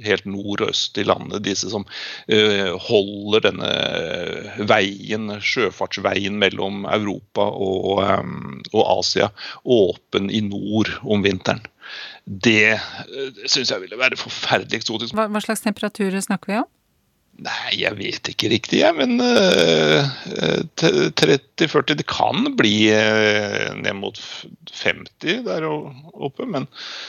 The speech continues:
Speaker 2: Ja, for
Speaker 1: men,
Speaker 2: du skal vel
Speaker 1: eh,
Speaker 2: ut på dekk også, tenker jeg?
Speaker 1: <laughs> Ja, må vi regne med det. Må vel ut på isen også eventuelt, og se hvordan det er der.
Speaker 2: Hvis vi ser litt framover, eh, Jan Espen Kruse, hvilke saker er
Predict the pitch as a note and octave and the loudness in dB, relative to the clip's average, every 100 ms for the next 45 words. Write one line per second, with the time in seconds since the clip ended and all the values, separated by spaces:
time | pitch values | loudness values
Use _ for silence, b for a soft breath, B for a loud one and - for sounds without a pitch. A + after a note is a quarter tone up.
0 | B - A#3 A#3 A3 G#3 G3 C#4+ G3+ - | B -6 0 2 4 4 4 4 2 2
1 | F#3 F#3+ - F#3 B3+ - D#4+ D#4+ F#4+ G#4+ | 2 0 0 -2 -4 -4 -4 -2 -4 -4
2 | - - - - A3 - A#2 G#2+ A2 A2+ | 0 0 0 0 0 4 2 2 -8 -8
3 | A#2+ B2+ - C#3+ D3 C4 D#3 - - - | -6 -8 -6 -8 -8 -10 -10 -8 -4 -4
4 | F4+ B B B B B - B2 D#3+ G#2 | -6 B B B B B -6 -4 -2 -4
5 | - C3+ B2 G#2+ A2 - G2+ G2+ - F3 | -2 0 2 0 -4 -2 -2 0 0 2
6 | A#2+ - A#2+ A#2+ B2 C#3 - C#3+ C#3 B2 | 2 4 4 4 2 0 0 0 0 2
7 | B2 A#2+ A#2 A2 C3 _ _ _ _ _ | 2 4 4 2 -2 _ _ _ _ _
8 | _ _ _ _ _ C4 B3+ E4+ D4+ C4 | _ _ _ _ _ -2 2 4 6 6
9 | C#4 - G#3 F3 E3+ F3+ F#3 G#3 G#3+ G3+ | 4 0 -2 0 0 -2 0 0 2 2
10 | G#3 G3+ G3+ G3+ G3+ G3+ - G3+ A3+ G#3 | 0 0 0 2 0 0 -2 -2 0 0
11 | - A#3+ A#3+ G#3 G3+ A#3 A3+ D4+ D4 - | 0 2 2 2 0 0 2 0 0 2
12 | E4+ B3+ F3 - - A#3+ A#3 A#3+ - G3 | 4 4 2 -8 -2 2 4 2 -2 -4